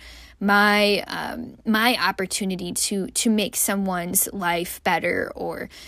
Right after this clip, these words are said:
um, my opportunity to be the vessel for someone's spiritual message. That's what it's actually about. So if I can do that,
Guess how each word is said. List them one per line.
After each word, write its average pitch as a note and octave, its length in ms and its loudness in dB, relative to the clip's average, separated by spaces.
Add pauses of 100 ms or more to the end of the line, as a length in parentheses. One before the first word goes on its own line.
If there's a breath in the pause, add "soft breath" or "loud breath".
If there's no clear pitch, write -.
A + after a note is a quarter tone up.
(520 loud breath)
um, F3 440 -4 (100)
my A3+ 380 6
opportunity G#3+ 600 2
to G#3 240 0
be G#3+ 320 0
the G3 160 0
vessel F3 680 -2 (260)
for G3 460 2
someone's F#3+ 680 0
spiritual F3 640 -4
message. - 680 -4
That's G3 340 -2
what - 140 -2
it's - 160 -8
actually - 460 -6
about. F#3 420 0 (500 loud breath)
So B3 360 8
if A3+ 160 6 (120)
I A#3 220 4
can G#3 300 -2
do A#3+ 320 2
that, - 360 -2